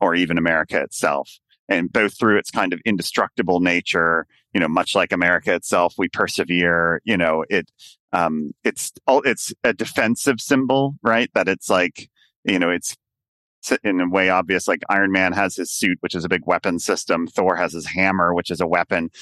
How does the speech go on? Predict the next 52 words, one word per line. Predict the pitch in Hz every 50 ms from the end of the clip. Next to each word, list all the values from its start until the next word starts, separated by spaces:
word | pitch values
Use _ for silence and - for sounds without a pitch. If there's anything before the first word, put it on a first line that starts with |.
| - - _ _
but | - 101 -
Captain | - 143 127 123 - 135
America | 113 104 95 - 107
has | 98 90 82 85
a | 78
shield, | - - - 101 92 87 87 82 82 80 -
which | 85 82 - -
is, | 78 - - - - -
you | - 98
know, | 80 73 73
something | - - - 87 - - 80
you | 85 85 78
hide | - 90 90 87 76
behind, | 85 78 78 73 73 71 73
like | 78 78 -
we | 82 78
see | - - 80
in | 78 76
this | 73 76 - -
minute. | 87 78 73 73 - _ _ - - - - - _ _ -
Um, | - 98 87 82 82 80 80 - _ _
of | 113 - -
course, | - 175 143 113
he | - 123 101
does | 151 127 127 139 131 113 107
use | 95 90 - -
it | 85 82 - _ _ _ _ _ _
offensively, | 90 92 - - 98 87 85 - 95 78 69 82 78 76 78 85 87
as | 85 80 -
we'll | 87 80 78 76 - _
talk | - 80 73 -
about, | 65 71 71 71
I | 71 71
guess, | 78 82 78 - - - - - -
uh, | 80 78 76 76 - -
in | 85 80
a | 73
bit. | 95 95 95 - _ _ - - - - _ _
Um, | - 98 90 85 82 80 78 78 78 - - _ _ _
and, | - 101 87 82 -
but | - 90 - -
similarly, | - - 160 143 131 117 110 101 104 101
the | 101 101
U | 101 101 101 95
S | 98 98 -
has | 110 92 -
a | 101
Department | 78 - - - - 104 101 - 101 95 95
of | 87 -
Defense, | 113 101 - 147 151 120 80 76 - - -
which | 107 98 - - - -
<laughs> | -